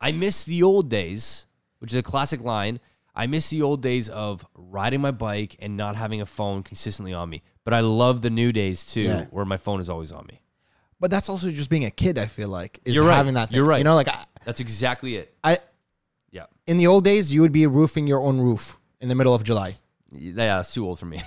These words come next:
Speaker 1: <laughs>
Speaker 2: <laughs> You know?
Speaker 1: Yeah.
Speaker 2: Like
Speaker 1: No, you're right. I think what you just mentioned is exactly what I've misconstrued, is I miss being a kid, man.
Speaker 2: Yeah.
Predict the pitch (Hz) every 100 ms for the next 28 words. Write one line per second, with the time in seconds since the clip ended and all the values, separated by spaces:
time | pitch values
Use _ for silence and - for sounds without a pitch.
0 | - 147 135 110 - - 165 156 160 196
1 | 165 - - - 107 87 151 120 - _
2 | _ _ _ - 170 202 202 123 101 139
3 | 190 185 170 156 135 143 139 131 127 107
4 | 95 117 117 113 110 104 - - _ _
5 | _ _ _ _ 117 107 113 117 - -
6 | - - _ _ - 104 - 120 107 92
7 | 92 - _ _ _ - 131 190 160 190
8 | 156 - 170 160 95 92 107 _ _ 117
9 | 107